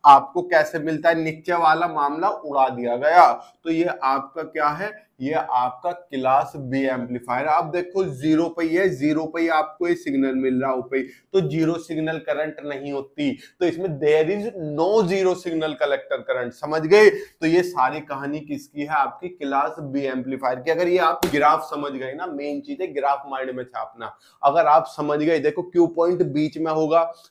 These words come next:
तो क्लास है, पॉइंट, पॉइंट, <laughs> क्यू पॉइंट जो आपका वीसी पे होगा तो क्लास बी एम्पलीफायर,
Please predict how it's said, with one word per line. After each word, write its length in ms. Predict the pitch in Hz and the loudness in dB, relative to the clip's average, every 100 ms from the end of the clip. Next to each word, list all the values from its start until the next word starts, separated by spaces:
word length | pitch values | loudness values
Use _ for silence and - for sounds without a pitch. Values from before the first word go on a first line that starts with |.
| - | -8
तो 80 | 180 | -6
क्लास 480 | 180 165 151 127 135 | 0 6 6 6 0
है, 140 | 120 - _ 160 | -6 -8 _ 4
पॉइंट, 360 | 170 180 160 175 180 180 - - | 4 4 2 2 6 6 2 6
पॉइंट, 320 | 170 175 185 | 6 6 4
<laughs> 520 | 185 175 151 113 190 - | 2 2 2 0 -2 2
क्यू 160 | 170 | 0
पॉइंट 320 | - 175 175 | 2 0 0
जो 360 | 160 180 190 - _ - | -2 -2 -2 -8 _ 4
आपका 360 | 151 151 - | 4 4 4
वीसी 480 | 190 151 165 156 165 | 4 4 -2 -2 -4
पे 200 | 151 160 | 0 0
होगा 360 | 151 151 143 151 | 2 2 2 2
तो 360 | - - - | 0 -10 -6
क्लास 560 | 185 170 156 151 170 180 | -6 -2 4 6 6 4
बी 320 | 202 170 131 139 | 0 0 0 0
एम्पलीफायर, 880 | 123 123 127 127 131 127 131 - | 0 -4 -4 -4 0 2 2 -2